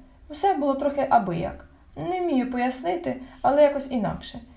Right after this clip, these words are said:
Інколи вони брали з собою перекуску і кудись мандрували, іноді й зовсім не їли». Мюмля поклала лапки на голову,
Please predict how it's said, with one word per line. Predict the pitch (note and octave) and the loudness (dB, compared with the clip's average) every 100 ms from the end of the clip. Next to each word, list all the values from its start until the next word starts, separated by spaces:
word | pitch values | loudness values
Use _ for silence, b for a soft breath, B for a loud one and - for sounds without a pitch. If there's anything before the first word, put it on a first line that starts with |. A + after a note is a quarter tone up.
| B B - | B B -4
Інколи | B3+ D4 C4+ A#3 A3 | -2 0 0 -2 0
вони | G#3+ G#3+ | -2 -2
брали | G3+ A3 A3+ | 0 2 2
з | A3 | -2
собою | G#3+ A3 | -4 -6
перекуску | A3 G#3+ G#3+ C4 C#4+ C#4 G3 | -2 -4 -2 -2 -2 -2 -4
і | F#3+ | -4
кудись | - G#3 D4 C4+ | -4 -4 -2 -2
мандрували, | G3 F#3 F3+ G3+ G3+ F#3+ F#3+ B - | -2 -4 0 2 2 0 -6 B -8
іноді | E4 F4 B3 | -4 -2 0
й | G3 | -2
зовсім | F3 B3 A#3+ A3+ | -2 -2 -4 -6
не | G#3+ | -4
їли». | G3 G3+ G3 F#3+ b b b b b - | -6 -6 -6 -6 b b b b b -2
Мюмля | F3+ C#4 C4 | 0 0 0
поклала | - F#3 F3+ F3 | -2 0 0 2
лапки | F3 F3 - E3+ | 2 0 -2 -2
на | D#3 | -2
голову, | E3 F#3 C#4 C4 A#3+ A3+ | -2 2 2 2 -2 -8